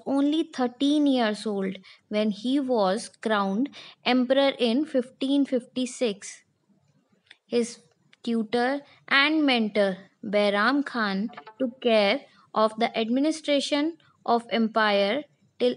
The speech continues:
Akbar was eighteen. When Humayun died, two of Sher Shah Suri's nephews, Adil Shah and Sikandar Shah, tried to take back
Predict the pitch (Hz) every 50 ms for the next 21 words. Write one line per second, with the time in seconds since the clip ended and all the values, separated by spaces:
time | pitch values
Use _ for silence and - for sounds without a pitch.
0 | - - 233 233 - - - 262 277 285 262 214 208 208 202 196 190 - - 226
1 | 233 226 226 - 247 240 240 214 190 180 185 185 _ _ _ _ _ _ _ _
2 | _ _ _ _ _ _ _ _ _ _ _ _ _ _ _ _ _ _ _ _
3 | _ _ _ _ _ _ - 226 226 233 233 220 220 - 240 240 233 240 233 240
4 | 254 285 320 339 262 254 226 214 202 185 185 214 254 - - _ _ _ _ _
5 | _ _ _ _ _ - - 302 302 320 339 - - - 240 226 214 220 220 -
6 | - _ _ _ _ - - - - - 254 262 262 285 277 - - 302 294 294
7 | 302 285 - - 262 247 247 233 226 214 208 240 262 - 233 226 220 214 214 -
8 | 220 208 202 220 294 320 320 - _ - _ _ _ - 202 196 196 190 214 233
9 | 262 262 - - 302 302 330 370 381 - - - - _ - - 240 262 285 277
10 | - 285 269 - 254 240 240 233 220 226 226 220 - - 233 208 190 180 190 -
11 | _ _ _ _ _ _ _ - - _ _ - 220 214 202 202 208 208 - 240
12 | 233 220 247 240 254 285 277 - - 214 202 196 202